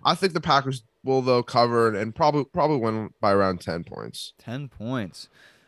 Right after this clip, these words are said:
Speaker 2: The present I would like to receive under the Christmas tree on Saturday. Um, if I, if covid kinda rampages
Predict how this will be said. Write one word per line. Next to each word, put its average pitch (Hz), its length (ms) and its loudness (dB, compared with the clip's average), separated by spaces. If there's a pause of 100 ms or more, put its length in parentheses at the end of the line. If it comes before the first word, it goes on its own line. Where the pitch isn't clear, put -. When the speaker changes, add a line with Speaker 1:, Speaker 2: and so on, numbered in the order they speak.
(1300)
Speaker 2:
The 127 100 -20
present 180 440 0
I 151 160 2
would 147 100 2
like 131 220 2
to 131 140 -6
receive 113 480 -6
under 107 240 -6
the 95 80 -14
Christmas 98 440 -10
tree 98 300 -10
on 92 240 -10
Saturday. 147 800 -4 (1500)
Um, 160 480 0
if 143 240 -4
I, 202 400 -2 (640)
if - 140 -20
covid 170 680 -2
kinda 131 720 -4
rampages 120 760 -8